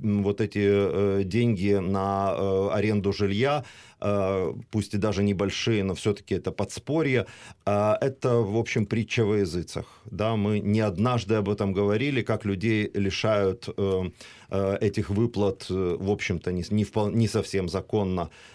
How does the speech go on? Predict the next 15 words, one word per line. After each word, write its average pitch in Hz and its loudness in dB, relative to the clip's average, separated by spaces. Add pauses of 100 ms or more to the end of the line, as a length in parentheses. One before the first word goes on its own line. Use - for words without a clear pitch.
(120)
э, 92 0
в 90 -2
результате, 98 0
э, 92 0
там, 85 -4
того, 90 -2
что - -4
они 95 -2
не 98 2
прошли 98 -2
вот 98 0
эту 98 -4
самую 90 0
верификацию 101 0
или 92 -2